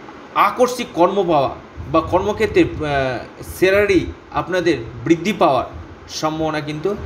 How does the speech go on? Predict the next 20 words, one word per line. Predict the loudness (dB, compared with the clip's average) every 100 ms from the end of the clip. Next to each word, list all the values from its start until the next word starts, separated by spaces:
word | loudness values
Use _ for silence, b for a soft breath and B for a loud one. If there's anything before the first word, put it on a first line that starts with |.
| -8
থাকছে। | -8 -8 -12 -10 -12 -12 -12 -12 -10 -4 2
যারা | 4 4 2
media | -2 0 2
related | 2 2 0 0
জায়গাতে | 0 0 0 -2
কাজ | -2 -2 -2
করছেন, | -4 -4 -8 -12 -18 -20 -20 -20 -18 -14 0
online | 4 4 4 2
কাজের | 2 0 0
সঙ্গে | -6 -6 -6
যুক্ত | -8 -2 0
আছেন, | 0 -2 -8 -12 -18 -18 -18 -20 -16 -14 -14 -16 -16 -16 -16 -14 -14 -14 -14 -14 -14 -14 -12
sales | 0 4 4 2
লাইনে | 2 4 4 0 0
আছেন, | -2 -6 -10 -8
তাদের | -2 0 0
ক্ষেত্রে | -2 -2 -4
কিন্তু | -4 -4 -4 -4
বিশেষভাবে | -6 2 2 2 2 2 0 -6 -14 -20 -20 -10 -6
শুভ | -4 0